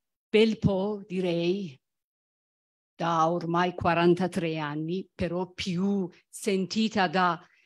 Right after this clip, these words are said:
venti anni, una polveriera che basta una scintilla per esplodere. E infatti questa volta è esplosa per la uccisione di una ragazza curda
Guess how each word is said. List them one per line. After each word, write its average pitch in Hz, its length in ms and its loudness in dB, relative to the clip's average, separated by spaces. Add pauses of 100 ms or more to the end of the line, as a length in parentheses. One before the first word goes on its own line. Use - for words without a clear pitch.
(140)
venti 202 560 2
anni, 175 540 0 (520)
una 233 500 2 (280)
polveriera 220 1040 4
che 185 200 -8 (180)
basta 254 460 2
una 226 220 0
scintilla 202 760 0
per 175 320 -4 (120)
esplodere. 143 840 -6 (560)
E 214 100 2
infatti 180 640 0 (520)
questa 208 420 2
volta 185 380 4
è 147 40 -2
esplosa 190 920 0 (1600)
per 226 240 2
la 240 120 6
uccisione 233 680 2
di 185 100 -4
una 196 220 0
ragazza 214 600 0
curda 214 720 0